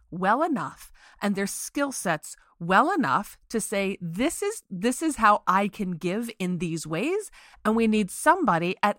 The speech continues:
every level. We need the crisis management person,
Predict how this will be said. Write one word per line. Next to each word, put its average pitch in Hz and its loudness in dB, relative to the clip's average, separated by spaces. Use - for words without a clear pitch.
every 220 0
level. 165 -4
We 220 4
need 226 6
the 208 -2
crisis - 2
management 254 8
person, 208 -2